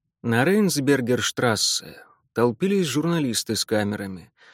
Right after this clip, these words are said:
толкались, стараясь выбрать лучший ракурс для съемок маленькой сцены, установленной возле пятьдесят шестого дома. Со свежей побелкой и покрашенными в зеленый стенами,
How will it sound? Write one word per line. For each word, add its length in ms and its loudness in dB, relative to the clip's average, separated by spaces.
толкались, 680 2
стараясь 540 2
выбрать 360 0
лучший 360 -2
ракурс 460 0
для 220 0
съемок 440 0
маленькой 460 0
сцены, 580 -2
установленной 760 0
возле 420 -2
пятьдесят 560 -4
шестого 540 -2
дома. 480 -6
Со 180 -4
свежей 440 2
побелкой 680 2
и 120 -6
покрашенными 760 -2
в 40 -8
зеленый 460 0
стенами, 720 -2